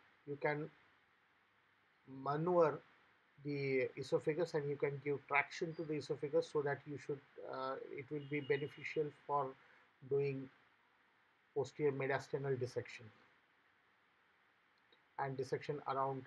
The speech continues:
the lower third of the esophagus.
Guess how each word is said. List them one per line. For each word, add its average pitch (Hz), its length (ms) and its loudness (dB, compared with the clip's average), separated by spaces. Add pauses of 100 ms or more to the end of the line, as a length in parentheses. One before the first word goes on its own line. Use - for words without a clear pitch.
(360)
the 135 340 0 (200)
lower 135 480 0 (480)
third 135 180 2
of 127 140 0
the 131 80 -2
esophagus. - 720 -6